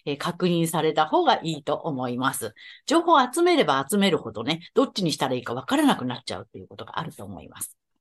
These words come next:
はい。そんな月双子座さんがこの時期、えー、勤労、技能、奉仕、健康管理などをキーワードとする働き方と健康の領域で、今のレベルではチャレンジできないようなものに挑戦したくなりそ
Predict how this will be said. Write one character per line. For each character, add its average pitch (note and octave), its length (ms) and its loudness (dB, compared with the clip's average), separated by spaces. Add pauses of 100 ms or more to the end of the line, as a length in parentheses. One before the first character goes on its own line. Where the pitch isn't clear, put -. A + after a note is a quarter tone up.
(180)
は - 120 -10
い。 - 100 -12 (180)
そ A#3+ 160 -2
ん A#3+ 80 2
な A#3+ 220 2
月 F#3 240 -4
双 - 220 -2
子 C3 80 0
座 C3 120 0
さ C3 160 -4
ん C3+ 80 -6
が D3+ 240 0
こ F#3+ 140 -2
の F#3 120 0
時 E3+ 160 -6
期、 - 180 -12 (260)
え C#3 200 0
ー、 - 60 -8
勤 B3+ 340 4
労、 G#3+ 260 6
技 A#3+ 180 4
能、 D3+ 240 2
奉 F#3+ 240 2
仕、 - 220 -8
健 B3+ 240 -4
康 C4 300 0
管 A3+ 300 0
理 - 180 -8
な E3 180 -2
ど D#3+ 80 0
を - 200 2 (200)
キ A3 160 0
ー G#3+ 40 8
ワ G#3+ 120 6
ー - 20 -2
ド E3 140 0
と D3+ 120 -2
す - 160 -6
る B2+ 80 -2
働 E4 500 0
き - 60 -20
方 D4+ 260 0
と C4+ 120 -2
健 C4+ 280 2
康 C4+ 160 0
の A#3+ 120 4
領 A3+ 180 8
域 A#3+ 180 -2
で、 D#4+ 140 0 (380)
今 A#3+ 260 4
の E3+ 160 2
レ E3 140 2
ベ A3 160 2
ル A#3+ 220 0
で C4 100 6
は F3 120 2
チ - 140 -6
ャ C#4 60 0
レ C#4 160 0
ン A3+ 60 -2
ジ F#3+ 180 -6
で A3 160 0
き C#4+ 140 -6
な D#4 120 -2
い C#4+ 120 0
よ F4+ 140 2
う F4+ 40 -4
な E4 120 -2
も E4+ 120 -4
の G4 120 0
に F3+ 160 -2
挑 F3+ 240 0
戦 F3+ 220 -2
し - 60 -10
た B3 120 0
く G#3+ 120 0
な F#3 100 0
り G#3+ 140 -2
そ C#4 200 -2